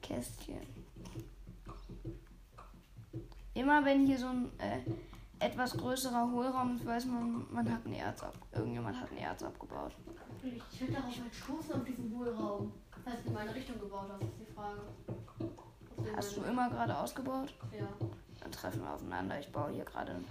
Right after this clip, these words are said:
Speaker 1: riesigen Hohlraum, damit du gleich auch im Hohlraum stehst.
Speaker 2: Ja,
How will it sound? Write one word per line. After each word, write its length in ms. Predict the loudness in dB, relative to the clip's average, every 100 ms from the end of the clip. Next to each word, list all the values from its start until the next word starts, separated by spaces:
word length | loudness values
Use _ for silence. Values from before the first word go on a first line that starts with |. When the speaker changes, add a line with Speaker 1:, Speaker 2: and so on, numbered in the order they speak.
| -10 -12 -10 0
Speaker 1:
riesigen 380 | 2 6 6 6
Hohlraum, 380 | 6 6 6 6
damit 260 | 4 0
du 60 | -4
gleich 280 | -2 -2 -2
auch 160 | -4
im 140 | -2 -4 -4 -4
Hohlraum 340 | -6 -6 -6
stehst. 400 | -8 -8 -8 -8 -12 -16 -18 -20 -20 -18 -18 -18 -18 -16 -16 -14 -12
Speaker 2:
Ja, 200 | -8